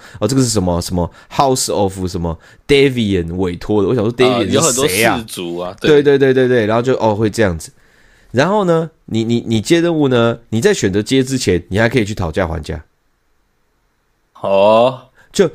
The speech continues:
Speaker 1: 你可以，你可以说：“我不用这么多钱。”你可以把价钱变低，
Speaker 2: <laughs>
Speaker 1: 你也可以抬高。但是你在那边就是，你，你降低什么怎么样的话，那个家族，我不知道，我猜想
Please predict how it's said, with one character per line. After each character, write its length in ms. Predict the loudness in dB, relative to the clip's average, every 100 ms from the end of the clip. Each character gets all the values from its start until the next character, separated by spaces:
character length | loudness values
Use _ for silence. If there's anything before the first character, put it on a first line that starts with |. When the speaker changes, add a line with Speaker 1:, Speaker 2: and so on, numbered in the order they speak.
| -4
Speaker 1:
你 160 | -2 2
可 160 | 2
以， 260 | 0 -4 -10 -8
你 160 | -2
可 100 | 2
以 160 | 2 0
说 340 | 0 2 2 0
：“我 140 | -4
不 100 | 0
用 100 | 0
这 80 | 0
么 80 | 0
多 140 | -2
钱。” 160 | -4 -12 _ _ _ _ _ _ _ _
你 80 | -2
可 80 | 0
以 40 |
把 120 | 2
价 120 | 2 0
钱 160 | 0
变 220 | 0 0
低， 240 | 0 -6 -8 _
Speaker 2:
<laughs> 160 | _ -4
Speaker 1:
你 140 | 0
也 100 | 2
可 80 | 2
以 100 | 0
抬 240 | -2 -4 -2
高。 320 | -2 -2 -4 _ _ _ _ _ _ _ _ _ _ _ _ _ _ _ _ _ _
但 160 | -4 0
是 220 | 0 -2 -4 -4
你 160 | 0
在 80 | 2
那 100 | 2
边 300 | 2 2 0 -8
就 100 | -6
是， 300 | -2 -2 -4 _ _ _ _ _
你， 120 | -8 -2
你 140 | 0
降 260 | 0 0 -4
低 220 | -6 -6
什 120 | -4
么 240 | -2 -2 -4
怎 120 | -6
么 80 | -2
样 220 | 0 0
的 100 | 0
话， 320 | 0 0 -2 -8 _ _
那 200 | -2 0
个 540 | 2 2 2 2 -2 -6 -4
家 240 | 0 0
族， 320 | 0 -4 -4 2
我 120 | 0
不 200 | 0 -6
知 100 | -2
道， 140 | -2
我 160 | 0 -4
猜 360 | -4 -4 -2 0
想 320 | -2 -2